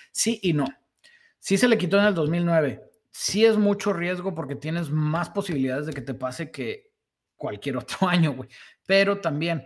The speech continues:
si ya no tuvo esa fisura, es bien raro que te la vaya a hacer, porque ya pasó, o sea, ya pasó el, el problema más grande de las fallas. Ahora, si te da la falla, puedes comprar un short block, que así se llama el medio motor, que es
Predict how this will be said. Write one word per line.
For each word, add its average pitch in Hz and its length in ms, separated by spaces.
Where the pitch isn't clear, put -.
si - 200
ya 151 140
no 175 140
tuvo 180 220
esa 180 140
fisura, 156 340
es 151 120
bien 151 260
raro 147 300
que 139 100
te 123 120
la 110 100
vaya 110 220
a 113 40
hacer, 120 300
porque 117 280
ya 120 260
pasó, - 360
o 127 260
sea, 123 120
ya 123 220
pasó 139 360
el, 135 240
el 147 240
problema 139 540
más 139 240
grande 131 400
de 135 100
las 107 220
fallas. 135 480
Ahora, 156 480
si - 280
te 175 100
da 165 140
la 202 140
falla, 196 500
puedes 160 200
comprar 135 320
un 135 120
short 165 420
block, 170 500
que 131 100
así 127 160
se 156 120
llama 151 280
el 127 200
medio 135 380
motor, 143 400
que 127 180
es 123 220